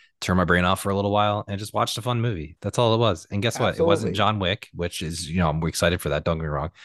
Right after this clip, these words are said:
Speaker 1: It's not
Speaker 2: <laughs>
Speaker 1: Creed three, which is
Speaker 2: It's
Speaker 1: coming
Speaker 2: not
Speaker 1: out this weekend.
Speaker 2: Marvel.
Speaker 1: It's not Marvel. It's none of those things.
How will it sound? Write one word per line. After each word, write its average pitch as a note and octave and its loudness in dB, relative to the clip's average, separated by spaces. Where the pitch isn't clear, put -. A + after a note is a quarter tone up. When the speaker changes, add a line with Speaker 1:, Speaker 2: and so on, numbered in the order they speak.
Speaker 1:
It's D#3 0
not F#2 2
Speaker 2:
<laughs> - -20
Speaker 1:
Creed F#2 4
three, E2+ 4
which F2 -4
is D#2+ -2
Speaker 2:
It's D3 2
Speaker 1:
coming D3+ 6
Speaker 2:
not E3+ 6
Speaker 1:
out F#3 0
this E3+ 4
weekend. D3+ 6
Speaker 2:
Marvel. D3+ 2
Speaker 1:
It's G#2 -4
not F#2 2
Marvel. F2 2
It's - -10
none G#2 2
of F#2+ 2
those D#2+ 0
things. F2+ -6